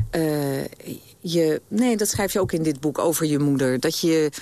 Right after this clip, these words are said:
schuldig voelt over die laatste periode van haar leven. Dat je te weinig bij haar was.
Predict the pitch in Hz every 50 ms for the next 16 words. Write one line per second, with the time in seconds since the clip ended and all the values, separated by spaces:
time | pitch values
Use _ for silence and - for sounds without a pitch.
0 | - - - - - - 208 220 202 185 170 - - - 196 185 170 - - -
1 | 170 156 160 160 151 160 160 170 175 175 170 - - - 165 147 - 165 156 151
2 | 147 147 151 156 170 180 202 196 - 196 185 190 190 180 180 180 180 175 180 185
3 | 196 208 - 185 - 156 - 160 147 - 156 147 180 175 165 165 156 131 - 147
4 | 143 139 143 156 156 160 165 165 160 175 190 190 - -